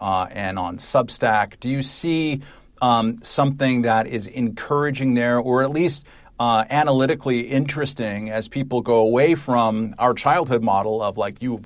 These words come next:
subscribe to the newspaper, if not two or three, because that's part of your civic duty. It's your Eat Your Wheaties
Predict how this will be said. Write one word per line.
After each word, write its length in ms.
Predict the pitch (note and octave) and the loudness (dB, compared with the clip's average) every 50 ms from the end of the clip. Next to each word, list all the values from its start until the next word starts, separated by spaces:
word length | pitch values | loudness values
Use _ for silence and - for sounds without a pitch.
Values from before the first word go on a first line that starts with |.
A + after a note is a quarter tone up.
| - | -12
subscribe 800 | - - - G2+ - - - - A#2 B2 C3+ C3+ B2+ A2+ G#2+ - - _ _ _ _ _ _ _ _ _ | -12 -12 -10 -10 -10 -8 -2 2 4 4 4 4 2 0 -2 -6 -10 _ _ _ _ _ _ _ _ _
to 160 | - - D3 | -4 -4 -2
the 100 | - F#2 | -2 -2
newspaper, 580 | E2+ F#2 A#2 C#3 C#3+ C#3+ - F#2 F#2 - - G2 | -2 -4 -4 -4 -4 -6 -6 -8 -8 -8 -8 -10
if 140 | G2+ G2 G2 | -8 -8 -6
not 240 | A2+ G2 F2+ F2 - | -6 -6 -6 -8 -8
two 180 | - A#2 G2 | -10 -8 -8
or 60 | F2+ | -8
three, 300 | F2 - - C#3 C3 A#2 | -10 -10 -8 -6 -6 -6
because 300 | G2+ F#2 G2+ - A#2 G2+ | -6 -8 -10 -8 -8 -6
that's 180 | - G#2+ F#2+ - | -6 -6 -8 -6
part 200 | - - G#2+ G#2 | -4 -4 -4 -4
of 40 | G2 | -6
your 100 | F#2+ F#2 | -8 -12
civic 360 | - - B2 G2 F#2+ F#2 - | -10 -10 -10 -10 -10 -12 -10
duty. 260 | - B2 B2 A#2+ A2 | -6 -6 -4 -4 -6
It's 180 | - - - - | -8 -12 -14 -14
your 120 | G2 F#2+ - | -14 -12 -10
Eat 240 | B2+ B2+ B2+ - - | -10 -10 -10 -10 -10
Your 100 | A#2+ A2 | -10 -8
Wheaties 420 | G#2+ A2+ A2+ A2+ G#2+ G#2 G#2 - | -8 -8 -8 -8 -8 -10 -10 -14